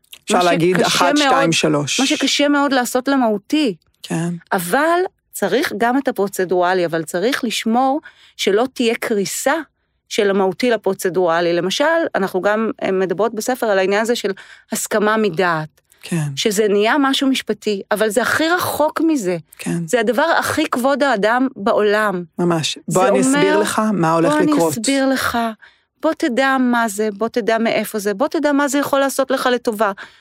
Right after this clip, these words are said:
Speaker 2: בוא תדע מה יכול להיות רע."
Speaker 1: כן.
Speaker 2: מה, בוא, בוא תדע את כל הדברים האלה, כדי שתרגיש שאתה חלק מזה, שתרגיש שנתת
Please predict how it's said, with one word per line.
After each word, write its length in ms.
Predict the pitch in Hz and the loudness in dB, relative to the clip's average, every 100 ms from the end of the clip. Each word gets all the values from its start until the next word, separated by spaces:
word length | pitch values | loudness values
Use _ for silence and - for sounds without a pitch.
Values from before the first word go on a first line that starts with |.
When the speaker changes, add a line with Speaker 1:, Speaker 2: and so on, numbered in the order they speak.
| _ - | _ -4
Speaker 2:
בוא 120 | 202 | -2
תדע 300 | 226 196 233 | 0 0 2
מה 240 | 240 240 | 2 0
יכול 260 | 247 - 254 | 0 0 0
להיות 320 | 254 254 - | 0 -2 -4
רע." 360 | - 214 311 339 _ _ - | -2 0 0 -2 _ _ -10
Speaker 1:
כן. 180 | - 139 135 _ - | -4 -4 -6 _ -2
Speaker 2:
מה, 120 | 233 - | -2 -2
בוא, 180 | 214 277 - | -2 -2 -2
בוא 160 | 208 330 | -2 -2
תדע 300 | - 359 339 403 | 0 0 2 0
את 100 | 381 | -2
כל 200 | - 254 | -2 -2
הדברים 420 | 214 196 185 190 | -2 -2 -2 0
האלה, 140 | 185 190 - - - - | 0 -2 -6 -20 -14 -4
כדי 220 | 226 233 | 0 0
שתרגיש 640 | 226 - 202 175 247 330 | -2 -2 -4 -2 -2 0
שאתה 400 | 247 202 - 214 233 - _ - | -2 -2 0 -2 -2 -10 _ -6
חלק 520 | - 302 359 403 302 | 0 2 2 0 0
מזה, 320 | 240 175 165 - _ _ - | 0 0 -4 -6 _ _ -6
שתרגיש 500 | 214 214 190 285 - | -2 0 0 0 0
שנתת 500 | 330 262 277 294 | 0 0 -2 0